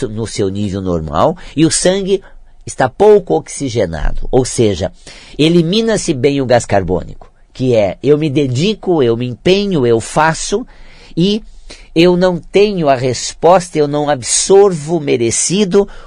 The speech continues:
ou a altura de tudo que eu participo. Então, quando nós olhamos o processo fisiológico da doença,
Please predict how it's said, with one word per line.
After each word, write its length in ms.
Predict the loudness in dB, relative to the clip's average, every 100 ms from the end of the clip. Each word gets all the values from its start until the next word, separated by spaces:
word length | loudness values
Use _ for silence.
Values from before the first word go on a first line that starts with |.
| 0
ou 160 | 4
a 40 | 4
altura 720 | 4 0 -2 2 4 4 2
de 220 | -2 -8
tudo 420 | -8 -10 -8 -8
que 100 | -6
eu 80 | -6
participo. 580 | -4 -6 -8 -16 -18 -16
Então, 240 | -4 -4
quando 220 | -2 -4 0
nós 200 | 0 2
olhamos 340 | 0 0 -2
o 60 | -4
processo 380 | -4 -4 -6
fisiológico 580 | -8 -6 -2 0 0 0
da 120 | -2
doença, 500 | 0 -2 -6 -8 -20